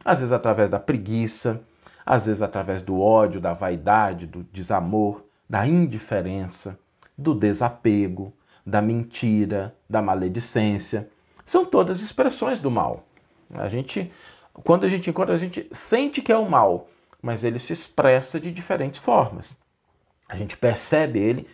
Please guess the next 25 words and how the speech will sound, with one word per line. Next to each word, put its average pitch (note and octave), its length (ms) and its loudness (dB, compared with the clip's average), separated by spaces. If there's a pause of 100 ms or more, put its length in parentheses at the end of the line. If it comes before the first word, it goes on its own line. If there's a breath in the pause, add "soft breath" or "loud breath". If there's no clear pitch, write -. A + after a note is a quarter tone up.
(120)
de A#2 100 -4
diferentes G#2+ 460 -2
maneiras, F#3 640 0 (320)
com F#2 160 -6
diferentes F#2 540 -4
consequências. E3+ 920 -4 (1000 loud breath)
E - 460 0
para F4 160 4
que - 100 -2
a D#4 60 2
gente F3+ 280 -4
possa G#2+ 640 2 (520)
vencer C#3+ 720 0
o G#2 40 2
mal, G#2+ 340 4
quando G2 260 -8
a - 20 -6
gente B2 260 -8
usa C#3+ 180 -2
essa - 140 -10
expressão, F#2 600 -2 (500 soft breath)
às B2+ 200 2
vezes B2 180 2
a D3 60 0
gente D#3 520 -6